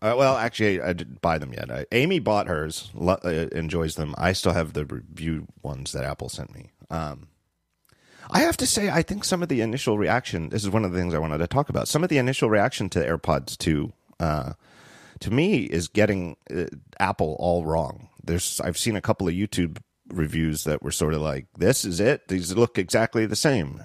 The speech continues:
and they at work exactly the same. What? How is this new?" And, uh, my reaction to that is, uh, well, they didn't. It's not like they got up on stage and had a big show about the new AirPods. They don't even call them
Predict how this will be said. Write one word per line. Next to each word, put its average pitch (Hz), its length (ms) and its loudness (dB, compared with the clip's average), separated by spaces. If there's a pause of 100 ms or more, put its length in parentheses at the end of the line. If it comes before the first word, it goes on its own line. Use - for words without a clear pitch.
and 80 160 -4
they 85 320 0
at - 240 0
work 143 240 2
exactly 80 460 0
the 67 100 -6
same. 58 460 -6
What? 95 240 0
How 104 180 2
is 104 120 -4
this 104 180 -4
new?" 87 240 -2 (340)
And, 73 400 -4 (960)
uh, - 60 -10 (580)
my 110 200 4
reaction 104 420 2
to 92 80 -2
that 85 200 2
is, 80 600 -4 (100)
uh, 71 360 -4 (280)
well, 95 180 4
they 95 140 0
didn't. 120 320 0
It's - 80 -2
not - 160 0
like 117 120 2
they 92 100 0
got 95 180 2
up 95 140 0
on 82 120 0
stage 95 640 0
and 76 420 -4
had 85 180 0
a 71 40 -4
big 69 200 -2
show 98 720 4
about 80 320 0
the 82 60 -6
new 80 180 -2
AirPods. 80 420 -2
They 95 100 0
don't 107 140 2
even 87 160 -4
call 120 240 4
them 90 300 0